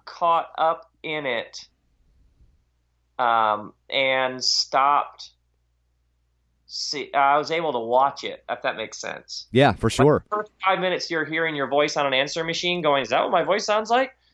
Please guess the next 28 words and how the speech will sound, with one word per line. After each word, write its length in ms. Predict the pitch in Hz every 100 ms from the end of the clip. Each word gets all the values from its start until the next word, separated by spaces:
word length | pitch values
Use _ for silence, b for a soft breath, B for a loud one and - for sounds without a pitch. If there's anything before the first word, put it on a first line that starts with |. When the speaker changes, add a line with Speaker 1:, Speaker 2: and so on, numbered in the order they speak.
| _ _
Speaker 1:
And 260 | 139 139 139
then 520 | 151 226 240 180 165 - _ _ _
<laughs> 420 | _ _ _ _ -
something 480 | - 170 170 165
kicked 300 | 151 170 165
in, 160 | 160 156
and 80 | 135
I 80 | 131
just 180 | 139
got 220 | 139 123 -
caught 240 | 139 131
up 180 | 139 135
in 80 | 113
it, 160 | 101 -
and 140 | 113 113
I 200 | 117 110 - _
was, 340 | 107 113 - - _ _ _ _ _ _ _ _ _ _
I 120 | 113
saw 400 | 113 - 143 139
it, 120 | 127 -
like, 280 | 120 107 -
out 240 | 120 127 120
of 200 | - -
body, 320 | 107 113 104
if 100 | 92 101
that 180 | -
makes 260 | 98 - -
sense, 520 | 90 87 - - -